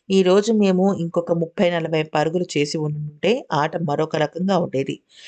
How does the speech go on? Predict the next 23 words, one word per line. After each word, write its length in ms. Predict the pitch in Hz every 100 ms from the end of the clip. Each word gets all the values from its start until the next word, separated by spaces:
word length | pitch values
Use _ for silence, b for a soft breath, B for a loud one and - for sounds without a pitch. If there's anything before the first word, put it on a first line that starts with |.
| B B
దురదృష్టవశాత్తు 1000 | 185 190 202 220 - 196 165 165 156 165 190
ఈ 140 | 165 165
రోజు 300 | 160 170 185
మేము 300 | 175 160 170 185 -
టాస్‌ని 480 | 151 165 170 180 151
ఓడిపోయాము. 640 | 147 147 156 151 147 147 - B B B -
కానీ 260 | 190 220
మా 180 | 226 175 156
ఆటగాళ్లు 580 | 151 185 170 156 160 180 -
చివరి 340 | - 170 190 202
వరకు 340 | 190 170 170 170
పోరాటం 520 | 160 147 160 170 156 170
చేస్తూనే 520 | - 135 - 156 156
ఉన్నారు. 380 | 156 151 147 147 - B B B -
అంతేకాకుండా 760 | 196 208 254 208 196 196 208 180 196 175
మేము 280 | 180 175 196
పవర్ 340 | 175 160 190
ప్లేలో 380 | - 185 170 180
చాలా 300 | 214 180 160
మంచి 360 | 156 151 170 220 185
ఆరంభాన్ని 640 | 160 165 175 175 156 175
ప్లాన్ 340 | - 151 143 139
చేశాం. 380 | 143 - 143